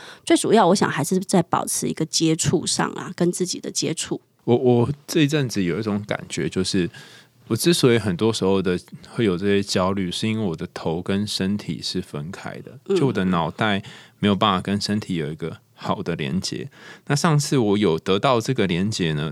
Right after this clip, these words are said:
Speaker 2: 不是找我的治疗师，是我的健身教练。就是我不，不知道为什么，就是手残脚残，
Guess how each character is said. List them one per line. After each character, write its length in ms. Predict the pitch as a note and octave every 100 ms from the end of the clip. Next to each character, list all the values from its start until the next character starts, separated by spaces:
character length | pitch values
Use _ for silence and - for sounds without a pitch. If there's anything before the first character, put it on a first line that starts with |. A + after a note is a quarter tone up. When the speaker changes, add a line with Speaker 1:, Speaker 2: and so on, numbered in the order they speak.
| -
Speaker 2:
不 100 | F#2+
是 180 | G#2+ A2 -
找 180 | B1+ - -
我 100 | E2
的 100 | F#2
治 140 | -
疗 180 | F#2 B1
师， 160 | - E2+
是 220 | - F2+ - - _
我 100 | E2+
的 80 | F2
健 180 | B2+ G#2
身 220 | G2 G2
教 200 | G#2 C#2+
练。 180 | E2+ C#2+ A#2 - - - -
就 180 | - E3
是 200 | E3 -
我 140 | - C3+
不， 140 | E3
不 80 | D#3+
知 60 | E3+
道 100 | F3+
为 120 | E3+
什 120 | C3
么， 220 | A2 G2
就 120 | G2+
是 180 | D3 D3
手 220 | C3+ E2
残 260 | E2+ E2 F2+
脚 160 | F2+ D#2
残， 180 | E2+